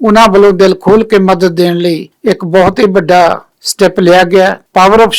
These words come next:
social unity ਇਸ, ਅਹ, ਉਹਨਾਂ ਦੇ, ਅਹ, ਜਿਹੜਾ ਉਹਨਾਂ ਨੇ ਇੱਕ ਹੌਸਲਾ ਦਿੱਤਾ, ਆਰਥਿਕ ਮਦਦ ਦਿੱਤੀ ਹੈ, ਬਹੁਤ ਬਹੁਤ ਧੰਨਵਾਦ ਕਰਦੀ ਹੈ। ਤੇ ਬਾਕੀ ਵੀ ਭੈਣ ਭਰਾਵਾਂ ਨੂੰ ਸਾਡਾ ਇਹੋ ਕਹਿਣਾ ਹੈ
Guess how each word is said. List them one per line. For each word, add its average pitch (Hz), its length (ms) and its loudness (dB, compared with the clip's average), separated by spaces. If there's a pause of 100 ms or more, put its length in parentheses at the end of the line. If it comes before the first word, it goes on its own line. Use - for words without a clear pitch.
social 214 340 0
unity 208 300 0
ਇਸ, - 220 -2
ਅਹ, 180 760 -2
ਉਹਨਾਂ 202 380 0
ਦੇ, 185 520 0
ਅਹ, 202 480 -12
ਜਿਹੜਾ 196 540 0
ਉਹਨਾਂ 202 200 2
ਨੇ 190 380 -2 (360)
ਇੱਕ - 160 -8 (260)
ਹੌਸਲਾ 190 380 2
ਦਿੱਤਾ, 196 360 -2 (100)
ਆਰਥਿਕ 190 560 -4
ਮਦਦ 185 380 0
ਦਿੱਤੀ 190 400 -2
ਹੈ, - 200 -6 (260)
ਬਹੁਤ 170 340 0
ਬਹੁਤ 202 240 0
ਧੰਨਵਾਦ 185 400 2
ਕਰਦੀ 190 440 0
ਹੈ। 190 120 -6 (360)
ਤੇ 220 100 2
ਬਾਕੀ 190 440 0
ਵੀ 254 120 0
ਭੈਣ 214 300 0
ਭਰਾਵਾਂ 185 400 0
ਨੂੰ 180 180 -4
ਸਾਡਾ 190 300 0
ਇਹੋ 175 200 0
ਕਹਿਣਾ 185 420 -2
ਹੈ 180 120 -14